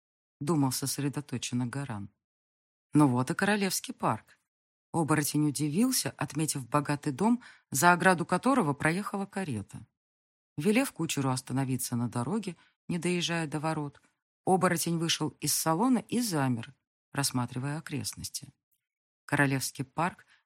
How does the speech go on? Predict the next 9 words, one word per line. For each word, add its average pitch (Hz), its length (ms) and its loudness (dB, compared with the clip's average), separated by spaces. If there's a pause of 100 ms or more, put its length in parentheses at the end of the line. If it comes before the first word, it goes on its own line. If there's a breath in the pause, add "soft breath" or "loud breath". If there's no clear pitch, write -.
граничил 165 500 2
с 156 60 -2
землями 196 480 0
незнакомца, 196 840 -4 (400)
у - 60 -20
которого 123 400 -4
был 123 180 -4
богатый 120 460 -6
дом, 190 340 -6